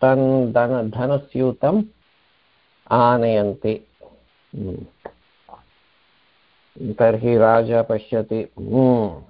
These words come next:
एषः चोरः तु सत्यं वदति। सः रा-, नृ-, नृपः वदति, हम्म, इत आरभ्य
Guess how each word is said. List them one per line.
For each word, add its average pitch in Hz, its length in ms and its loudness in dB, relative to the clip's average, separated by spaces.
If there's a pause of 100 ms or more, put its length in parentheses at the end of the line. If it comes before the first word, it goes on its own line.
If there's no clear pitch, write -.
एषः 120 480 -2
चोरः 117 480 -2
तु 139 300 -2
सत्यं 120 680 0 (540)
वदति। 117 560 -2 (1600)
सः 107 220 -4
रा-, 104 400 -2 (920)
नृ-, 117 320 0
नृपः 117 520 0
वदति, 117 760 0 (1400)
हम्म, 101 260 -8 (1700)
इत 127 220 4 (380)
आरभ्य 110 920 0